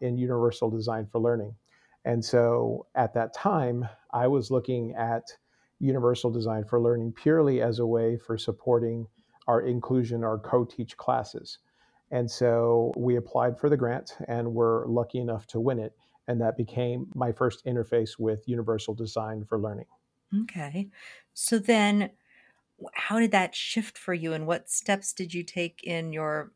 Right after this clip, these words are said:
Speaker 2: own journey that shifted that thinking?
Speaker 1: So the first year was, uh, a little rocky because the people who were administering or overseeing the grant on the campus level were still struggling to understand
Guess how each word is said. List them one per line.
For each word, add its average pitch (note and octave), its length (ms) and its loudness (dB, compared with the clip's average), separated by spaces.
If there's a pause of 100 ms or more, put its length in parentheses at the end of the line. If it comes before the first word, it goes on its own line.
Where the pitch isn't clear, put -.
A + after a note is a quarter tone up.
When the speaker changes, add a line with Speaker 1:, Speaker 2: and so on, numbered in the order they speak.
(100)
Speaker 2:
own A3+ 420 2
journey D3 400 -4
that D#3 200 -8
shifted - 460 -6
that D#3+ 240 -8
thinking? C#3 520 -10 (680)
Speaker 1:
So E3+ 200 10
the C3+ 100 6
first A3 360 2
year B2+ 380 0
was, A#2+ 600 0
uh, A#2+ 280 2
a B2 80 -2
little C3 260 0
rocky A#2 440 0 (340)
because A2+ 720 -2 (120)
the A#2+ 80 2
people F3+ 260 2
who C3+ 100 4
were C3+ 120 4
administering B2 680 -2
or G#2+ 140 -2
overseeing B2 560 0
the A2+ 60 -2
grant G#2+ 400 -4
on A#2 140 0
the G#2+ 80 -4
campus D3+ 420 0
level A2 320 -2 (280)
were C#3 100 6
still D3 360 6
struggling B2 640 2
to A#2+ 240 -2
understand A2+ 800 -2